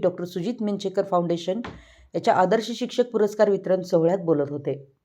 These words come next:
बोलताना ते पुढे म्हणाले की, समाजामध्ये शिक्षकाचं स्थान फार मोठं आहे, त्यांचा आदर सत्कार करणं हे क्रमप्राप्तच आहे. डॉक्टर सुजित मिंचेकर फाउंडेशनचं काम हे कौतुकास्पद आहे.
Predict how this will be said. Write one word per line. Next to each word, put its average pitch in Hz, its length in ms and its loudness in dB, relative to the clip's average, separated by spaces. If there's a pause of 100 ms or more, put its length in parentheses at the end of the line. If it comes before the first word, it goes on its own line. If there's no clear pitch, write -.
(180)
बोलताना 202 360 6
ते 247 100 -2
पुढे 208 220 2
म्हणाले 185 360 2
की, 175 100 -8
समाजामध्ये 185 640 0
शिक्षकाचं 214 580 -6
स्थान 208 300 -4
फार 180 200 0
मोठं 147 320 -4
आहे, 139 100 -6 (680)
त्यांचा 165 260 2
आदर 170 220 6
सत्कार 202 360 2
करणं 190 280 2
हे 202 140 0
क्रमप्राप्तच 190 720 -2
आहे. 131 80 -6 (680)
डॉक्टर 185 160 2
सुजित 202 380 0
मिंचेकर 233 460 0
फाउंडेशनचं 190 600 0
काम 185 240 -2
हे 196 100 0
कौतुकास्पद 180 680 0
आहे. - 280 -8